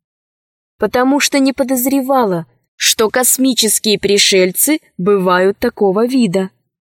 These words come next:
Елена светила перед собой сильным фонарём.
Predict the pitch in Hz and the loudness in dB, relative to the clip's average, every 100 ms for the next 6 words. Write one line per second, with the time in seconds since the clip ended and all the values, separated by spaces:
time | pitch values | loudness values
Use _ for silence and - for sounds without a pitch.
0 | _ _ _ _ _ _ _ _ _ _ | _ _ _ _ _ _ _ _ _ _
1 | 180 156 185 185 220 277 - 277 277 - | -10 -2 0 2 2 0 0 -2 -2 0
2 | 277 269 240 226 202 - 196 196 196 - | 0 0 -2 -4 -2 -2 0 0 0 0
3 | 202 185 185 196 - 220 233 233 185 165 | 0 0 -2 -4 -4 -4 -2 -2 -2 -6